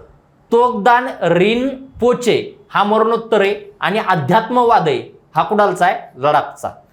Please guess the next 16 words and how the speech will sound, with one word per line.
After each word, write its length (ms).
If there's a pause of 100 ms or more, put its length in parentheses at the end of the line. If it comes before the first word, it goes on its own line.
(140)
आता 180
हे 200
तुम्हाला 280
लक्षात 280
ठेवावं 260
लागेल, 260
एकालाच 420
माझ्याकडे 480
थोडं 260 (600)
सांग-, 480
सांगायजोगं 640 (220)
नाही. 300 (480)
तोगदान 560 (480)
रिनपोचे 840
मरणोत्तर 500
आहे, 300